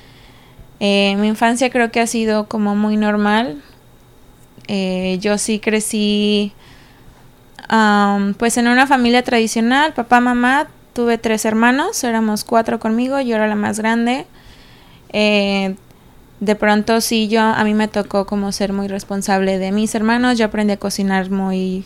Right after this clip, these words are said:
muy chica, eh, crecí, em, empiezo, ay, ay, no sé cómo,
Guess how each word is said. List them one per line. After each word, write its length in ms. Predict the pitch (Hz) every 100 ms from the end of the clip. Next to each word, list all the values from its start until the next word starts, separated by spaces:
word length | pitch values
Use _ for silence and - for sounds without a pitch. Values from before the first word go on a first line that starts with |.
| -
muy 300 | 240 214 208
chica, 560 | 208 269 262 254 254 254 - - - - - -
eh, 320 | 202 202 196 196
crecí, 800 | 202 202 - 262 269 277 277 - - - - - - - - 208
em, 1000 | 208 202 202 196 196 196 190 185 185 180 - - - - - - - - - - - -
empiezo, 720 | 214 220 - 226 214 - 233
ay, 1600 | 226 226 220 214 214 208 202 - - - - - - - 208 220 -
ay, 160 | 226 233
no 120 | 226
sé 160 | 226 233
cómo, 400 | - 220 220 233